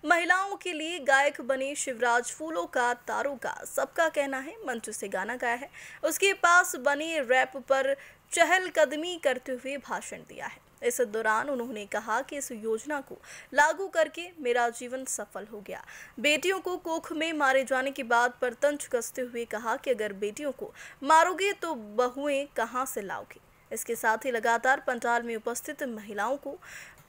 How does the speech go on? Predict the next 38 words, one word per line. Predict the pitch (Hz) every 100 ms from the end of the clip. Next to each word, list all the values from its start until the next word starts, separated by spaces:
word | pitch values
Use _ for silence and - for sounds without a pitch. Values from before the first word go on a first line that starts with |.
| _ 254
लेकर | 294 339 392 330
चलाए | 311 294 277 277
जाने | 285 269 269
वाली | 262 262 302
लाडली | 302 226 220 247 269
लक्ष्मी | 226 196 - 240
योजना | 202 202 196 - 277
से | - 190
लेकर | 143 - - _ _
लाडली | 247 269 294 339 370
बहना | 294 285 294
योजना | 262 233 226 269 269
तक | 240
की | - 226
जानकारी | 208 196 202 226 254
दी। | 233 285 - - - -
वृद्धा | 277 339 311 370
पेंशन | 359 330 330 370 339
की | 311
भी | 269 311
जानकारी | 277 262 254 269 277
दी | 254 247
गई | 254
है। | 247 262
वहीं | 285 247 226 233
नई | 226 254 254 294
शराब | - 226 214 208 214
नीति | 202 214 - 247
में | - - - - -
अहाते | 285 320 339 320 370 339
बंद | 294 285
किए | 294 277 277
जाने | 247 240 262
का | 262 220
भी | 214 285
जिक्र | 247 208 - 196
किया | - -
है। | 226 -